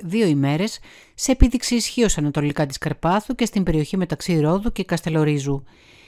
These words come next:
Η Άγκυρα, εκμεταλλευόμενη την κοινή άσκηση με το πιο σύγχρονο αμερικανικό αεροπλανοφόρο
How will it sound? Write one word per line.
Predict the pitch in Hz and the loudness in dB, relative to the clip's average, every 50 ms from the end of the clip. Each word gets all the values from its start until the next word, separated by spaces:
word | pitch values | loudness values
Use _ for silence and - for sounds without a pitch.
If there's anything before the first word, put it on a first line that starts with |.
| _ _ _ _ | _ _ _ _
Η | 202 202 | 2 4
Άγκυρα, | 208 220 226 220 214 220 220 | 4 6 4 4 4 4 4
εκμεταλλευόμενη | 214 208 - 196 196 202 190 190 185 180 202 208 202 190 185 180 | 4 4 2 2 2 2 2 2 4 4 4 4 6 4 2 2
την | - 185 180 175 | 0 0 -2 0
κοινή | - 196 185 190 190 185 | 0 0 2 2 4 2
άσκηση | 175 175 165 - - 175 - 175 | 2 0 0 -2 -6 -6 -2 -2
με | 180 180 | 0 0
το | - 170 | 0 0
πιο | - - 214 208 | 0 0 0 0
σύγχρονο | - - 208 196 180 - 190 190 | 2 2 0 0 2 0 2 2
αμερικανικό | 185 175 170 165 165 - 160 165 160 - 175 | 2 2 2 2 2 2 0 0 2 2 4
αεροπλανοφόρο | 170 170 165 165 - - 165 165 170 165 - - 180 175 165 | 4 4 4 2 2 2 2 2 2 0 2 2 2 4 4